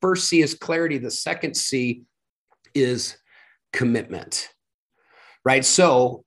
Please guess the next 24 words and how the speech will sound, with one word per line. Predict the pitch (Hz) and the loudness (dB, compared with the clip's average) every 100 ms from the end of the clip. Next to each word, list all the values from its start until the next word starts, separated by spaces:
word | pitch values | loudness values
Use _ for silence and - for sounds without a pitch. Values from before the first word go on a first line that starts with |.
| - | -6
what | 123 170 170 | 0 0 0
keeps | - 233 180 | 0 0 2
us | 190 - | 0 0
from | - 151 143 | -2 -2 0
wandering | 165 180 170 160 | 0 0 0 -2
and | 139 | -2
meandering | 139 139 165 156 147 | -2 -2 -2 -4 -4
in | 131 | -4
life | 127 151 151 | -2 -2 -2
without | 139 113 - | -4 -6 -4
purpose? | 165 165 123 120 | -2 -2 -4 -6
What | 156 160 | -6 -6
keeps | - 170 | -8 -6
us | 165 - | -6 -4
from | 160 143 139 139 - _ | -4 -2 -4 -6 -16 _
living | 135 160 180 160 | -4 -2 0 0
our | 143 | -2
lives | 139 147 151 135 | 0 0 0 -2
without, | 139 131 127 135 127 - - - - | -6 -4 -2 -2 -4 -8 -16 -14 -6
um, | 135 123 120 120 117 - - - | -4 -2 -2 -4 -6 -12 -20 -2
you | 143 | 0
know, | 127 | 2
without | 117 139 131 151 | 2 2 4 2
accomplishment | 107 - 160 180 156 107 113 113 | 2 -2 0 0 0 -2 -4 -6